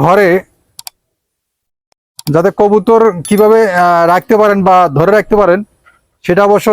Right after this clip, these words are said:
নিরাপত্তা, কিভাবে নিরাপত্তা দেবেন সেটা অবশ্য ভিডিওতে থাকবে। কবুতর খাবার দিয়ে অবশ্য ভিতরে ঢুকাইছি, কিভাবে, আহ, খাবার দিয়ে ভিতরে ঢুকাবেন সেটা অবশ্য এই ভিডিও থাকবে ইনশাল্লাহ। পুরোপুরি দেখার চেষ্টা করবেন এবং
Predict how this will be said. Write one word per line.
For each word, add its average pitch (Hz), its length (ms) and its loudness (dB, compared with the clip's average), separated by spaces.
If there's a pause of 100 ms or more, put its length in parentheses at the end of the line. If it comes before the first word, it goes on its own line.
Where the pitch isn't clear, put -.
নিরাপত্তা, 214 480 0 (560)
কিভাবে 220 300 4
নিরাপত্তা 208 400 0
দেবেন 202 200 2
সেটা 190 200 0
অবশ্য 185 160 -2 (120)
ভিডিওতে 170 280 0
থাকবে। 160 220 -4 (760)
কবুতর 202 380 0 (180)
খাবার 220 340 2 (180)
দিয়ে 208 180 2
অবশ্য 214 180 0 (120)
ভিতরে 208 240 -2
ঢুকাইছি, 180 300 0 (100)
কিভাবে, 196 300 0 (560)
আহ, 156 240 0 (120)
খাবার 185 300 0
দিয়ে 202 180 2
ভিতরে 175 200 0
ঢুকাবেন 180 320 0
সেটা 175 200 0
অবশ্য 180 180 -2 (220)
এই 170 120 2
ভিডিও 170 200 0
থাকবে 160 240 -2
ইনশাল্লাহ। 156 320 -2 (480)
পুরোপুরি 180 320 2
দেখার 170 220 0
চেষ্টা 175 260 -4
করবেন 165 260 -2
এবং 175 100 -2